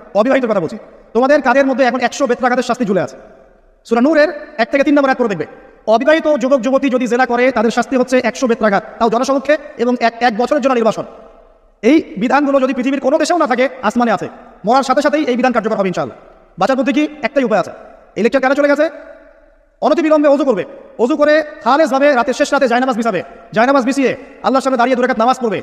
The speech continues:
পড়ে নিজের পাপের কথা স্মরণ করে চোখ দিয়ে দরদর করে পানি ফেলে দিবে, আল্লাহকে সেজদা গিয়ে বলবে, "আল্লাহ, আমি জেনা করেছি, আমাকে মাফ করে দাও।" আমার এই পাপের কথা কেউ জানে না, তুমি জানো, মাফ করে দাও। এই মাফ নেওয়ার পরে আবার ওই যার সাথে করেছেন ওর সাথে আবার লিংক আপ করার চেষ্টা করে না, "আসো আমরা জেনা করেছিলাম, আসো বিয়ে করে নিই", এটা সলিউশন না। জেনা করেছেন, আগে তওবা করে ফিরে আসতে হবে,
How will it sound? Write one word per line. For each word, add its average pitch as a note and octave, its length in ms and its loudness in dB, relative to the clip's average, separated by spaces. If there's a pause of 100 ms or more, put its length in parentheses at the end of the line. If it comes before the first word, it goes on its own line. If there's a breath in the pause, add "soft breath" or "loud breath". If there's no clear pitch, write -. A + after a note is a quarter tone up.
পড়ে A#3+ 160 0
নিজের C4+ 360 0
পাপের B3 200 2
কথা B3+ 140 0
স্মরণ B3+ 200 0
করে G3+ 160 0
চোখ A#3+ 160 -2
দিয়ে A#3 100 0
দরদর A3+ 220 0
করে A3+ 120 0
পানি A3+ 140 -2
ফেলে A3 100 -2
দিবে, E3 160 -2 (200)
আল্লাহকে A3 200 2
সেজদা A#3+ 180 2
গিয়ে A3+ 120 2
বলবে, G#3 140 2
"আল্লাহ, G#3+ 140 2
আমি G3+ 60 2
জেনা G#3 140 0
করেছি, G3 160 -2
আমাকে E3 100 -2
মাফ D#3+ 100 -6
করে C3+ 100 -8
দাও।" - 100 -16 (100)
আমার C4+ 140 2
এই C4+ 40 0
পাপের C4 200 0
কথা C4+ 120 0
কেউ C#4+ 180 0
জানে D4 140 2
না, D4 120 2
তুমি C#4 160 -2
জানো, C4+ 140 0
মাফ A3+ 140 -2
করে F3+ 100 -4
দাও। - 100 -8 (800)
এই A3 80 2
মাফ B3 160 2
নেওয়ার C#4+ 140 2
পরে C#4 140 2
আবার C#4+ 220 2
ওই D4 220 0 (360)
যার G3+ 140 -2
সাথে C4+ 140 -2
করেছেন C4+ 240 0
ওর A#3+ 60 -2
সাথে B3+ 140 0
আবার B3+ 100 0
লিংক B3+ 140 0
আপ B3+ 60 -4
করার A3+ 120 -2
চেষ্টা G#3 160 -6
করে D3 100 -6
না, - 60 -14 (180)
"আসো A#3 160 0
আমরা C4 100 2
জেনা B3 140 0
করেছিলাম, B3 240 0
আসো G#3+ 120 -2
বিয়ে A3 120 0
করে F3+ 120 -2
নিই", C#3 80 -4 (140)
এটা B3 120 -2
সলিউশন B3 220 0
না। D#3+ 60 -4 (540)
জেনা A#3+ 140 2
করেছেন, C#4+ 260 2
আগে C#4 80 2
তওবা C#4 200 0
করে C#4+ 120 0
ফিরে C#4+ 140 0
আসতে C#4+ 140 0
হবে, D#4 160 2